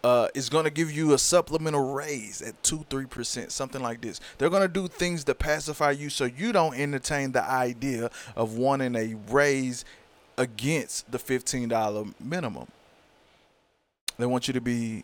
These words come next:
okay with the twenty, twenty-five that you may be getting, the forty, forty-five to fifty thousand dollars a year, but maybe you're underpaid as well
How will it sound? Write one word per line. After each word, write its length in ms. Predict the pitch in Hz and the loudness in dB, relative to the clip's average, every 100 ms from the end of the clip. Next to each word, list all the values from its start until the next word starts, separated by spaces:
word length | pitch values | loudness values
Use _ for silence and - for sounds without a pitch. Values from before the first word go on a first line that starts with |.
| - | -2
okay 380 | 110 110 117 101 | 0 0 -4 -4
with 220 | 104 104 | -4 -8
the 80 | 127 | -6
twenty, 460 | - 208 165 - - _ _ _ _ _ _ _ _ - | -4 -4 -6 -10 -20 _ _ _ _ _ _ _ _ -8
twenty-five 680 | 135 131 123 180 170 147 117 | -6 -6 -4 -4 0 -2 -4
that 160 | 107 | -8
you 80 | 107 | -8
may 160 | 101 90 | -8 -10
be 160 | 92 | -12
getting, 320 | 101 87 98 113 | -10 -10 -6 -6
the 80 | |
forty, 400 | - 156 156 156 | 0 4 4 2
forty-five 680 | 143 147 139 139 131 135 127 | -2 0 0 0 2 4 2
to 60 | 120 | -2
fifty 300 | 135 123 117 | -6 -6 -2
thousand 340 | 117 117 113 | 0 0 0
dollars 280 | 107 110 110 | -2 -2 -4
a 40 | |
year, 120 | 156 | -4
but 140 | 135 123 | -2 0
maybe 300 | 135 180 165 | 0 -2 -2
you're 260 | 147 156 | 0 0
underpaid 540 | 143 151 143 143 139 135 | 2 2 2 2 0 0
as 120 | 127 | 0
well 340 | 135 143 120 | -2 -4 -8